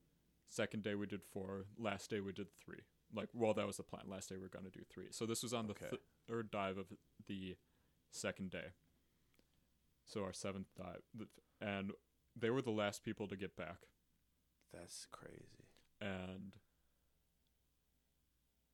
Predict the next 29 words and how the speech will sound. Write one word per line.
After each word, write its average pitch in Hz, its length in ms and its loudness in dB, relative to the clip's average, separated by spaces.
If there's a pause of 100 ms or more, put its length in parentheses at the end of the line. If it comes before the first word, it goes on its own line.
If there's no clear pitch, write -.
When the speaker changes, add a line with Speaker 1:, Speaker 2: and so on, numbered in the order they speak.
(280)
Speaker 1:
yeah, 110 180 6 (100)
and, 113 300 0
I 120 80 6
mean, 110 240 4 (260)
basically, 120 460 4
like, 104 220 4 (320)
until, 113 420 4
like, 107 200 2 (280)
something 110 320 0
hits 104 280 -2
the 101 40 -2
news 101 320 2
or 101 80 -2
if - 180 -8
they 101 120 0
release 98 440 -2
anything 101 320 -4
about 95 260 -2
the - 100 -10
autopsy, 95 720 -8 (300)
Speaker 2:
Yeah. 85 120 -4 (420)
Speaker 1:
like, 101 120 -4
Speaker 2:
Oh 95 80 -6
my 98 80 0
Speaker 1:
that's 95 160 -2
Speaker 2:
God. 80 240 -14 (100)
Speaker 1:
all 98 180 4
we're 95 140 -4 (260)
gonna 92 380 -4